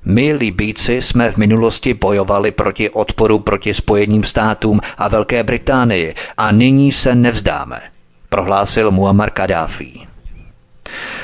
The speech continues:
Ozbrojení povstalci Kaddáfího izolovali v jeho rodišti, pobřežním městě Sirta. Město se ocitlo pod rozsáhlou palbou milicí z Misuráty, Bengází a dalších měst,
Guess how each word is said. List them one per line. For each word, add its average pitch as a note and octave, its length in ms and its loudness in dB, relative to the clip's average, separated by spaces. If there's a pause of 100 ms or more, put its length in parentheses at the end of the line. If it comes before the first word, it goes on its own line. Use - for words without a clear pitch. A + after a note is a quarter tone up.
(120)
Ozbrojení F3 520 2
povstalci C#3+ 600 0
Kaddáfího B2 760 -2
izolovali A2 560 0
v G#2 60 -6
jeho G#2 260 0
rodišti, F#2+ 560 -4 (180)
pobřežním G#2 580 -2
městě G2 420 -2
Sirta. - 540 -4 (840)
Město G#2 420 0
se - 220 -2
ocitlo G#2+ 500 -4
pod - 260 -2
rozsáhlou G2 520 0
palbou F#2+ 420 0
milicí G2 680 -2
z - 100 -2
Misuráty, G2+ 680 0
Bengází G2 760 -2
a G2 160 0
dalších G#2 500 -2
měst, A2+ 360 0